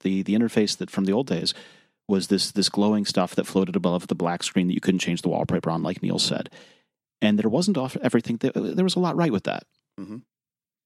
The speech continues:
Speaker 2: Yeah, yeah.
Speaker 1: You, you think putting it in an amoled would, would make a big difference?
Speaker 2: No, I mean, I'm just saying aesthetically, it would,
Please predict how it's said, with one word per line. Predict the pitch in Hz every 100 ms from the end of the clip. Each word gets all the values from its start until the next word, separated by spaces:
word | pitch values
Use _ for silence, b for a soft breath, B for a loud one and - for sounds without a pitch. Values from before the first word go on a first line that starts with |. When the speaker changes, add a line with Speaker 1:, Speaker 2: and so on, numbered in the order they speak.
| _ _ _
Speaker 2:
Yeah, | 117 101 _ _ -
yeah. | 104 -
Speaker 1:
You, | 110
you | 113 113
think | 120 -
putting | - 127
it | 113
in | 104
an | 95
amoled | 110 110 113 110 117 110
would, | 90 80
would | 92
make | 92 95
a |
big | 90 90
difference? | 92 123 - - _ _ -
Speaker 2:
No, | 113
I | 82
mean, | 98
I'm | 92
just | 95 -
saying | 95
aesthetically, | 95 - - 101 107 123 120
it | 85
would, | 85 80 73